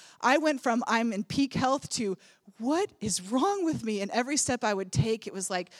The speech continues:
it was just so painful. And so I, I, you know, pretty much laid down on the dirt floor on the top of the hill trying to recover to get back down. By the time we were coming out of Petra, Grant can attest, we would make it about, I don't know,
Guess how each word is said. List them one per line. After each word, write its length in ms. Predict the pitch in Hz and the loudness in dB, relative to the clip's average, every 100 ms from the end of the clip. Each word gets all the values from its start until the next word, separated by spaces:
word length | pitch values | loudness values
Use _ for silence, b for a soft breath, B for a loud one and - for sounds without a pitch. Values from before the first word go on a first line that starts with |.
| B B | B B
it 140 | 269 | -2
was 160 | 247 190 | 0 0
just 280 | 185 - - | 0 0 2
so 260 | 262 220 | 2 2
painful. 500 | 196 - 214 220 180 | 0 -4 -4 -4 -4
And 100 | 175 | -4
so 160 | 190 202 | 0 2
I, 180 | 202 220 - | 2 2 0
I, 240 | 208 208 196 | 0 0 -2
you 120 | 202 | -2
know, 140 | 185 | -2
pretty 220 | 180 247 | -2 0
much 180 | 233 196 | 2 2
laid 280 | 190 214 214 | 4 4 6
down 300 | 196 202 190 | 4 4 4
on 160 | 180 175 | 2 2
the 140 | 175 | -2
dirt 420 | 170 170 190 190 | -2 0 2 2
floor 400 | - 196 190 180 | 0 2 4 2
on 140 | 180 208 | 0 0
the 60 | |
top 280 | - 240 262 | 2 2 4
of 180 | 320 240 | 0 2
the 120 | 240 | 4
hill 300 | 262 233 226 | 4 4 0
trying 280 | - 240 240 | 4 4 6
to 80 | 233 | 6
recover 560 | 226 262 247 247 233 | 4 6 6 6 2
to 120 | - 220 | 0 0
get 240 | 226 - | 0 4
back 220 | 202 202 | 2 4
down. 260 | 233 220 202 B B B | 4 4 2 B B B
By 140 | - 254 | 4 4
the 100 | 262 | 4
time 300 | 311 339 359 | 4 6 6
we 80 | 339 | 2
were 140 | 302 | 2
coming 320 | - 294 262 220 | 2 4 2 4
out 220 | 247 269 | 4 4
of 140 | 240 | 0
Petra, 440 | 262 247 - 202 208 B B | 0 0 2 -2 -2 B B
Grant 240 | - 262 262 | 0 0 2
can 120 | 294 | 0
attest, 520 | 240 254 220 202 - | 2 4 4 4 2
we 100 | 240 | 2
would 160 | 285 247 | 2 2
make 180 | 262 262 | 2 2
it 100 | 240 | 0
about, 260 | 214 226 | 2 2
I 100 | - | 4
don't 140 | 247 240 | 2 4
know, 220 | 208 208 | 4 4